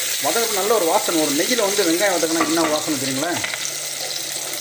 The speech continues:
இப்போ நம்ம இஞ்சி பூண்டு விழுது ஒரு ஸ்பூன் சேர்த்துக்கலாம்.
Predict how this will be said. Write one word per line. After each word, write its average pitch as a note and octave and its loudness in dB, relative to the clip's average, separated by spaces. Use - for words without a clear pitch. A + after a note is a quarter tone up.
இப்போ F#3 0
நம்ம F#3+ 2
இஞ்சி G3+ -2
பூண்டு F3 0
விழுது D#3 2
ஒரு D3 -2
ஸ்பூன் - -2
சேர்த்துக்கலாம். A#2+ -8